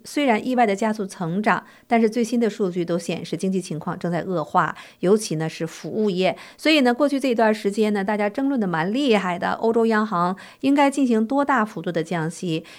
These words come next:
以及呢，欧洲面临劳动力短缺、能源成本上升等诸多的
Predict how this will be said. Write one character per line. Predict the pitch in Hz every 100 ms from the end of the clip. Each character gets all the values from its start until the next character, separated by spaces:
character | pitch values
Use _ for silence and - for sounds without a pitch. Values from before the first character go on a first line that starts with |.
| -
以 | 202
及 | 208
呢， | 226 233
欧 | 247 247
洲 | 240 233
面 | 233
临 | 196 190 185
劳 | 185
动 | 214
力 | 220 208 - _ _ _ _ -
短 | 175 156
缺、 | - - 277 190
能 | 196
源 | 208
成 | 208 202
本 | 175
上 | 254 233
升 | 220 254
等 | 240 180 190
诸 | 277 240
多 | 247 240
的 | 208